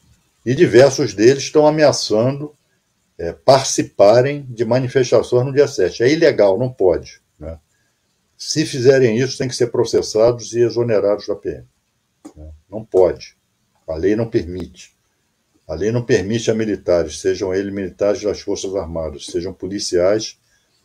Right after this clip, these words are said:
é, é, participarem de manifestações de cunho político. Então, de uma, a, a, a sociedade brasileira tá marchando, né, pra viver uma encruzilhada.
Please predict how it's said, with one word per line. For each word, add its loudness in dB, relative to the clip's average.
é, -8
é, -14
participarem 4
de -8
manifestações -4
de -12
cunho -8
político. -12
Então, 2
de 2
uma, 8
a, 2
a, 2
a -12
sociedade 6
brasileira 6
tá 4
marchando, -2
né, -10
pra 2
viver -2
uma -4
encruzilhada. 0